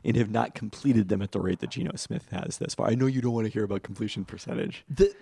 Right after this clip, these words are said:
Speaker 2: but the reality is not that many quarterbacks, I mean, one per year, through four weeks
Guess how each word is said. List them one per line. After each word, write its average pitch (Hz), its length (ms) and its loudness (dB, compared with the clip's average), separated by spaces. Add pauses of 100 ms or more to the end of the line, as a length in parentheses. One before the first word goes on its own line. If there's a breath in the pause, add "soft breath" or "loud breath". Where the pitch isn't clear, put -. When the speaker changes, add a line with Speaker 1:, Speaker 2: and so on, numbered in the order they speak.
Speaker 2:
but 196 100 2
the 233 100 0
reality 220 440 0
is 196 200 -2 (1120)
not 175 420 0
that 190 180 4
many 180 160 2
quarterbacks, 127 760 -4 (720)
I - 40 -4
mean, 101 160 0
one 110 180 -2
per - 120 -2
year, 107 300 -2 (1000 soft breath)
through 175 460 4
four 160 300 4
weeks 123 460 -2